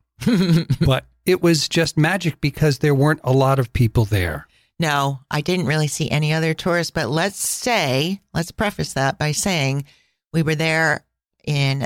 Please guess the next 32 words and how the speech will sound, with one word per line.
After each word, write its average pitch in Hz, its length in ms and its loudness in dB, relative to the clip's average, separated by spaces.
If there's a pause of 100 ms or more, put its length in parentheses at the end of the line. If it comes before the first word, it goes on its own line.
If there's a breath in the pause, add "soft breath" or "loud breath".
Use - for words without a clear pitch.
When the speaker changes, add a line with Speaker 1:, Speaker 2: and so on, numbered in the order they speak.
Speaker 1:
the 139 120 -6
beginning 160 400 0
of 165 140 -4
November 180 640 0
Speaker 2:
Right. 135 180 2
Speaker 1:
of 147 100 -4
twenty 165 300 -2
twenty-one. 131 720 -2
Speaker 2:
Right. 110 240 0 (100)
Speaker 1:
So 147 460 0 (160)
Italy 165 320 2
was 151 220 0
open 202 420 2
to 208 120 0
tourism. 214 800 0
Speaker 2:
But 120 200 0
it - 80 -2
wasn't 113 340 2
mo-, 123 140 2
a 120 40 4
mob 107 300 4
scene. 92 160 2
Speaker 1:
Exactly. 107 440 -2
So 143 220 -4
we 170 300 2
were 143 180 -2
very 131 540 -2
fortunate. - 640 -4 (680)
Regardless, 165 800 -2 (120)
I 143 200 0
love 139 500 0 (160)
Monopoli. 123 580 -2